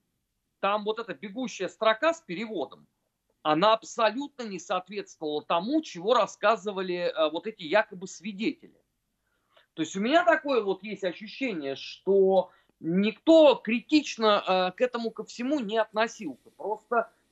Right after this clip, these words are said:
а, есть заказ, да, исполнить вот, а, подобного рода, а, историю. Это же, понимаешь, из той же абсолютно серии, как, а, ежегодно, и мы с тобой тоже много раз это обсуждали,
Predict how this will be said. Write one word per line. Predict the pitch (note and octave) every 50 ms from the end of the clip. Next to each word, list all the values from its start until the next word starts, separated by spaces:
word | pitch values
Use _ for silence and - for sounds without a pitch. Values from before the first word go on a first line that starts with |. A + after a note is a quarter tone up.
| _ -
а, | - D#3+ E3 E3+ F3+
есть | F#3+ A#3 F4 F#4+ F#4 A3+ -
заказ, | - A3+ A#3+ - - F3+ C#3 A2+ A#2+ - -
да, | - G#3+ A#3 A#3 F#3+
исполнить | E3 - _ _ A#3+ C4 D#4+ D4+ B3+ G3 - _ -
вот, | D3 E3 G#3 A#3 A3+ _ -
а, | F#3+ F3+ E3+ D#3+ D#3 D#3 D3+ D#3 D3 D3+ D3+ D3 C#3+ D3 C#3+ C#3
подобного | - - F3 E3+ E3+ B3+ C4+ A3 G#3+ G3 E3+ E3 F3
рода, | F3 G3+ A3+ A3+ G#3 F3+ E3+ - _ _ _ _ _ _
а, | - C3+ C#3 D3 D3+ -
историю. | A3 F#3 - - A3+ E3 C#3 F#3 -
Это | - -
же, | B3 G3
понимаешь, | G#3+ C#4+ F4 E4 C4 A3+
из | G3+ -
той | - - D4 C4+
же | F#3 G#3
абсолютно | F#3+ F3 - - G3 G3 A3+ A#3+ G#3 _ - F3 D#3
серии, | - - C#4+ D#4 D#4+ D4 A#3
как, | E3 - F#3+ F3 - _ -
а, | E3 E3 D#3+
ежегодно, | D#3+ E3 F3+ F#3+ - G#3 G#3+ G3 C#4 D#4+ D#4 F#3+ F#3+
и | F#3
мы | G#3+ A3
с | G#3+ -
тобой | G#3+ G3+ G3 G3+ G3+
тоже | - A3+ G#3 F3 -
много | F#3 F3+ F3 - D#3+
раз | D#3+ D3 C#3+ -
это | - - D#3
обсуждали, | D3 D3 - - G3 F#3 F#3 A3 C#4 C#4+ C#4 A3 -